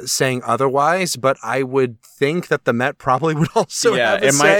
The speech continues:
Speaker 1: say.
Speaker 2: it might have something to do with just, like, an expiration of their contract.
Speaker 1: Yeah.
Speaker 2: Also, that petition, as of the time of this recording, has
Speaker 1: And, you know, the Met does have
Speaker 2: two hundred and fifty
Speaker 1: a
Speaker 2: signatures. So
Speaker 1: Yeah.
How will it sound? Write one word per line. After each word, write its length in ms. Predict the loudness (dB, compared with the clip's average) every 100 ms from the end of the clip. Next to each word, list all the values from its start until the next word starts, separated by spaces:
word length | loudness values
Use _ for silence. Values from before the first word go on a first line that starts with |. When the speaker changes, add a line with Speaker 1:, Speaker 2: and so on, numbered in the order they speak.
| 2
Speaker 1:
say. 120 | 0
Speaker 2:
it 80 | -2
might 240 | 0 0
have 140 | 0 -4
something 240 | -4 -6
to 40 | -4
do 120 | -4
with 140 | -2
just, 180 | -4 -4
like, 140 | -6 -4
an 80 | -6
expiration 560 | -8 -6 -6 -6 -10
of 100 | -12
their 160 | -12 -12
contract. 680 | -10 -6 -6 -2 0 0 0
Speaker 1:
Yeah. 220 | 2 4
Speaker 2:
Also, 360 | 4 2 2
that 180 | 0 2
petition, 640 | -2 0 0 0 0 0 0
as 200 | -2 -2
of 100 | -4
the 60 | -6
time 200 | -4 -4
of 120 | -4
this 180 | -6 -8
recording, 540 | -6 -2 -2 -2 -6 -14 -20 -20 _
has 140 | -2
Speaker 1:
And, 100 | 0
you 80 | 2
know, 100 | 2
the 100 | 2
Met 340 | 2 2 2 0
does 220 | 2 2
have 180 | 2 0
Speaker 2:
two 80 | 2
hundred 240 | 2 2
and 80 | 0
fifty 40 | -2
Speaker 1:
a 0 |
Speaker 2:
signatures. 600 | -2 -2 -2 0 -2 -2
So 420 | -8 -2 4 4 4
Speaker 1:
Yeah. 280 | 0 -6